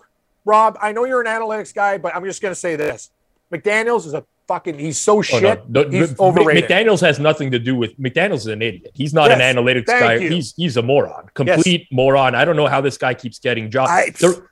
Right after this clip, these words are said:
Speaker 2: the Raiders are still alive for the playoffs. There's, like, a, like, I mean, it's not gonna happen, but it, the, the, the issue I have with this game is that it, obviously Derek Carr is the big name, right?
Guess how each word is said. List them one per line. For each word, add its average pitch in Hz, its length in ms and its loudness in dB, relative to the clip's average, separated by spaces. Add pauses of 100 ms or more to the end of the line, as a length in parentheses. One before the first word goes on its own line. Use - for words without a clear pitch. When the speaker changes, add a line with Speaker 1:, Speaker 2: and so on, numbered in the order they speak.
Speaker 2:
the 175 100 4
Raiders 277 360 6
are 180 80 4
still 220 280 2
alive 160 500 -6 (100)
for 165 120 -10
the 143 120 -6
playoffs. 214 520 -8
There's, 143 160 -6
like, 190 140 -2
a, 135 160 -2 (220)
like, 156 260 -2 (380)
I 160 80 4
mean, 151 260 2
it's 147 140 -4
not - 120 2
gonna - 180 -2
happen, 156 420 -2
but 139 320 0 (480)
it, 160 320 -10
the, 151 140 2
the, 143 120 -2
the 170 260 0
issue 220 260 0
I 151 140 4
have 135 240 0
with 113 120 -6
this 156 200 -6
game 190 260 -8
is 214 160 -8
that 113 340 0 (1120)
it, 143 120 -14 (120)
obviously 160 380 0
Derek 135 300 2
Carr 127 160 0
is 110 80 -4
the 110 80 -8
big 104 220 -4
name, 110 260 -8
right? 107 320 -4